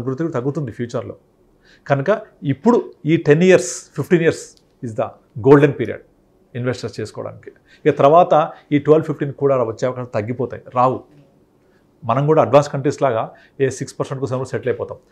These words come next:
అప్పుడు ఇంట్రెస్ట్ రేట్స్ ఇంకా తగ్గిపోతాయి, టూ పర్సెంట్కి వచ్చేస్తాం ఇంట్రెస్ట్ రేట్స్. ఇప్పుడు జపాన్ తీసుకోండి, ఇంట్రెస్ట్ రేట్ is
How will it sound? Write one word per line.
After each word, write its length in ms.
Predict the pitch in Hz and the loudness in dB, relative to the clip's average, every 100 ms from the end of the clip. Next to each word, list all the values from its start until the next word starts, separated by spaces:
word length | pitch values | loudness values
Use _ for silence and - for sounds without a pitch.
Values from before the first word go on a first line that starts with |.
| _ 135 | _ -2
అప్పుడు 180 | 156 139 | 2 2
ఇంట్రెస్ట్ 240 | 139 170 180 | 2 0 -4
రేట్స్ 140 | 143 139 | -6 0
ఇంకా 160 | 175 180 | 4 4
తగ్గిపోతాయి, 440 | 156 135 104 - - _ _ _ _ _ _ _ 185 | 2 -2 -6 -10 -20 _ _ _ _ _ _ _ 0
టూ 60 | 175 | 2
పర్సెంట్కి 300 | - 139 120 | 0 -4 -8
వచ్చేస్తాం 300 | - 104 101 | -10 -10 -10
ఇంట్రెస్ట్ 220 | 104 101 101 | -10 -10 -12
రేట్స్. 140 | 107 | -8
ఇప్పుడు 160 | 120 110 | -4 0
జపాన్ 240 | 117 147 135 | 2 0 -2
తీసుకోండి, 320 | - 127 104 117 | -6 -10 -10 -8
ఇంట్రెస్ట్ 220 | 139 143 | -8 -6
రేట్ 100 | |
is 40 | 139 | -6